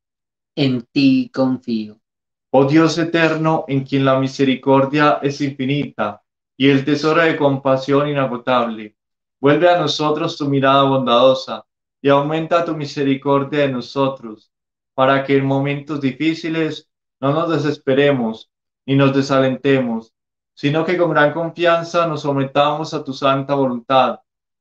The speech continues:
Speaker 2: que es el amor y la misericordia mismos. Amén.
Speaker 1: Amén.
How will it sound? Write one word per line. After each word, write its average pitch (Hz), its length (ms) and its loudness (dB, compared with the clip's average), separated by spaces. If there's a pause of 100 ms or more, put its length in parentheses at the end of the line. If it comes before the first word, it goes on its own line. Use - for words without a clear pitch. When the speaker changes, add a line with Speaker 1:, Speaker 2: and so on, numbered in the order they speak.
(100)
Speaker 2:
que 156 160 2
es 156 140 0
el 160 140 0
amor 147 580 0
y 143 80 -6
la 135 220 0
misericordia 131 960 -2
mismos. 135 800 -4
Amén. 120 240 -4
Speaker 1:
Amén. 143 380 -4